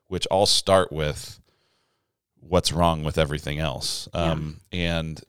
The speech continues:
Speaker 1: and y-, you're not ashamed of the term biblical counselor, um, but you're far more open. I mean, you've even mentioned
Speaker 2: Mm-hmm.
Speaker 1: natural medicine
Speaker 2: Mm-hmm.
Speaker 1: and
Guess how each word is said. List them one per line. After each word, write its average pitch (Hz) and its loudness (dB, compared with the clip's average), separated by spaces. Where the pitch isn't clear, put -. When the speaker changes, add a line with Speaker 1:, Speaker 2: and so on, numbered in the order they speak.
Speaker 1:
and 85 -8
y-, 107 -8
you're 113 -2
not 104 2
ashamed 117 2
of 98 0
the 87 0
term 90 -4
biblical 78 -6
counselor, 78 -6
um, 78 -6
but 71 -2
you're 85 -2
far 98 4
more 85 -2
open. 107 -2
I - -6
mean, 92 0
you've 101 0
even 82 -4
mentioned 101 0
Speaker 2:
Mm-hmm. 76 -14
Speaker 1:
natural 85 2
medicine 87 -2
Speaker 2:
Mm-hmm. 190 -4
Speaker 1:
and 190 -4